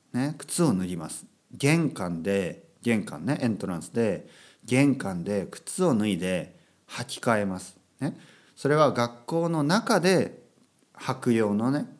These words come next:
靴があるんです。はい。それをね、日本語で上履きと言います。上履き。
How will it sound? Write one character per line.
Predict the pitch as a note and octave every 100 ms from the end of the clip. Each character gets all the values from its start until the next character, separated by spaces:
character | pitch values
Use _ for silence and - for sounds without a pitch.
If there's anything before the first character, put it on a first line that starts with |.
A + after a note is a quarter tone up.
| _
靴 | - -
が | F#2+
あ | E2+
る | C#2+
ん |
で | -
す。 | - - _ _ _ _ _ _
は | -
い。 | F2+ -
そ | -
れ | F#3+
を | G3
ね、 | F#3+ -
日 | B2+
本 | D3+ D#3
語 | D#3
で | C#3+
上 | A2 B2 D#3+ E3+
履 | D#3 D3+
き | D#3+
と | -
言 | A#2+
い |
ま | G#2
す。 | - _
上 | A2 A#2 A#2+
履 | G#2+ G#2
き。 | G2 F2